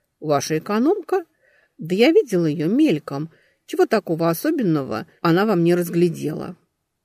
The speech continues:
«Способность к поглощению произведений её кулинарного таланта». И снова креветочка пошла не в то горло.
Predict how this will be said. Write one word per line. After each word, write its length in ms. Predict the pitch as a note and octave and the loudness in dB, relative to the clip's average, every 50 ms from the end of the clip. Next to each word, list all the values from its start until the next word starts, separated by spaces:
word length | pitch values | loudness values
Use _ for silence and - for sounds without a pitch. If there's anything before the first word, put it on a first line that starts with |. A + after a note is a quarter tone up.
| _ _ _ | _ _ _
«Способность 800 | _ - - - D#3+ C#3+ - - D#3+ D#3+ E3 E3+ E3 D#3 D#3 - | _ -14 -4 0 0 0 2 2 2 2 4 4 2 2 2 -2
к 80 | - - | -8 -8
поглощению 760 | - D3 D3+ D3 C#3+ B2 C3 - - D#3+ E3 D#3+ D3+ D3+ C#3+ | -6 -4 -2 0 0 0 -2 -2 -2 0 0 2 2 0 -2
произведений 720 | - D3+ C3+ C#3 C#3+ D#3+ C#3+ C#3 C#3+ D3 D#3+ D#3+ D#3+ D3 C#3+ | -2 -4 -4 -4 -4 -6 -8 -6 -2 0 2 2 2 2 0
её 180 | C#3+ D3+ D3 | 0 -2 -2
кулинарного 680 | - - D3+ C#3+ C#3 C#3 C#3+ C3+ D3 C#3+ D3 C#3 C#3 C3 | -2 -2 -4 -4 -2 -2 -2 -2 -2 -2 -4 -6 -8 -8
таланта». 760 | - - C3 C3+ C3+ D3 D3+ C#3 C#3 - - - - E3 E3 _ _ _ _ _ _ _ _ _ _ _ _ _ _ _ _ - | -8 -8 -6 -4 -2 -2 -2 -4 -4 -8 -10 -10 -10 -10 -14 _ _ _ _ _ _ _ _ _ _ _ _ _ _ _ _ 0
И 120 | B3+ D#4+ | 0 0
снова 340 | - - F#4+ E4 B3 G#3 G#3+ | 2 2 2 2 2 0 -2
креветочка 600 | - - A3 G#3+ G3+ G3 - - - - - G#3 | -2 -2 -2 0 0 0 -2 -4 -18 -16 -14 -10
пошла 340 | - G3 F#3+ - - G3+ F#3+ | -6 -6 -6 -6 -6 -6 -6
не 100 | F#3 F3+ | -6 -6
в 80 | E3 - | -6 -4
то 140 | - F3 | -6 -6
горло. 520 | E3+ D#3+ D#3+ E3 E3 D#3+ D#3+ E3 D#3+ F3+ | -4 -2 -2 -2 -2 -2 -2 -4 -6 -6